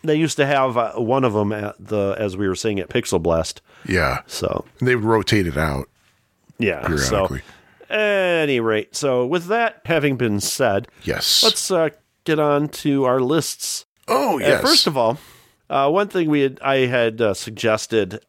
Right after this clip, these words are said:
Speaker 1: after we originally, uh, threw this idea out on the last episode of Pie Factory Podcast, which I hope you're listening to right now and don't have on in the background as background noise.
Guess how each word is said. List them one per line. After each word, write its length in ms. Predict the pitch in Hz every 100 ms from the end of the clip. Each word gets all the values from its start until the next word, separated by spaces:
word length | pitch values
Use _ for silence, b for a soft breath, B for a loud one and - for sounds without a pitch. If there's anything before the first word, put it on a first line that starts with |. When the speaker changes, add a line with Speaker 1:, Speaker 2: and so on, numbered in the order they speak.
| _
Speaker 1:
after 420 | 107 98 - 104
we 160 | 95 95
originally, 640 | 98 98 98 101 95 87
uh, 180 | 87 85 87 _
threw 180 | - 117
this 160 | 95 113
idea 320 | 98 107 101
out 220 | 98 98
on 240 | 98 98
the 220 | 90 95 92
last 360 | 113 285 277
episode 520 | 127 - 104 95 98 -
of 180 | 82
Pie 220 | - 104 95
Factory 360 | 117 107 110
Podcast, 560 | 98 101 95 110 117 - _ B B B
which 140 | 220
I 100 | 202
hope 180 | 156 170
you're 100 | 156
listening 360 | 127 143 - 120
to 120 | 120
right 200 | 104 98
now 160 | 110 117
and 100 | 95
don't 160 | 92 90
have 200 | 101 95
on 200 | 98 98
in 140 | 98
the 60 | 87
background 420 | 90 123 98 92
as 120 | 76
background 480 | 76 104 120 95 85
noise. 260 | 82 110